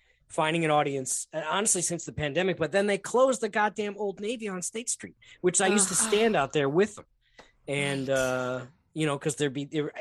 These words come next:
Speaker 1: every time I walk by, there's three or four guys like, "Hey, you guys wanna hear really good? You wanna hear my mixtape? It's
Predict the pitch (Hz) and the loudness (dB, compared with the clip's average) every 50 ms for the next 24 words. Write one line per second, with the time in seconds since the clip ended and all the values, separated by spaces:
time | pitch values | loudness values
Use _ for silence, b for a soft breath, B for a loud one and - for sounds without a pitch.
0 | - - 170 156 143 165 165 - 233 269 240 185 - - 131 139 170 214 233 - | -6 -4 -4 -4 -2 -2 0 2 2 2 2 0 -2 -6 -8 -6 -4 -4 -4 -2
1 | 180 165 151 - 170 160 185 233 254 185 143 123 b b b b _ - 123 123 | -2 -4 -2 -4 -6 -6 -6 -6 -6 -8 -10 -14 b b b b _ -4 -4 -2
2 | 117 113 110 - 117 110 104 117 113 110 107 104 101 95 107 104 104 - _ - | -2 -2 -4 -6 -6 -8 -6 -6 -6 -6 -8 -8 -10 -10 -12 -12 -14 -16 _ -10
3 | 120 113 110 107 110 107 101 101 107 110 - - 135 - 104 - | -8 -8 -6 -6 -8 -8 -8 -8 -8 -8 -8 -10 -10 -12 -14 -16